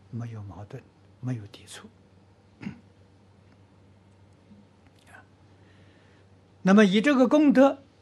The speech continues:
<clears throat> 回向求生净土，啊，正是你往生品位上的增上缘。啊，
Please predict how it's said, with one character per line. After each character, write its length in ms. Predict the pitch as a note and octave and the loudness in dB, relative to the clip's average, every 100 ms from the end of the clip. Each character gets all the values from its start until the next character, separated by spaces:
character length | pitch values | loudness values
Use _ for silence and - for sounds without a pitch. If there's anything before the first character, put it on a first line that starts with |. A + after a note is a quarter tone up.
| C#4 B3+ B2+ - | 0 0 0 -16
<clears throat> 600 | _ _ _ _ _ _ _ | _ _ _ _ _ _ _
回 440 | - C3+ B2 E3 | -16 -12 -10 -10
向 400 | - F#3 C#3+ A#2+ | -8 -8 -10 -12
求 260 | A2 - C3+ | -16 -16 -16
生 300 | - C3 B2+ | -14 -14 -14
净 220 | - A#2 | -16 -18
土， 100 | - - _ _ _ _ _ | -18 -20 _ _ _ _ _
啊， 180 | - - _ _ | -20 -20 _ _
正 240 | E3+ C3 | -6 -6
是 200 | A2+ - | -12 -14
你 440 | B2 A2+ A#2+ C#3 - - _ _ _ _ | -14 -12 -10 -12 -12 -20 _ _ _ _
往 340 | C3+ G#2+ G#2 | -14 -12 -16
生 320 | G#2 D3 C#3 C#3+ _ _ _ _ _ _ | -10 -10 -10 -14 _ _ _ _ _ _
品 420 | - A2 A2 D3+ | -16 -14 -12 -8
位 160 | A#3 | -8
上 300 | E3+ - A#2+ A#2+ | -8 -12 -16 -18
的 80 | C3 _ _ _ | -20 _ _ _
增 180 | C3 | -18
上 160 | A#2 - | -18 -20
缘。 1700 | - _ _ _ _ _ _ _ _ _ _ _ _ _ _ _ - | -20 _ _ _ _ _ _ _ _ _ _ _ _ _ _ _ -20
啊， 160 | - | -20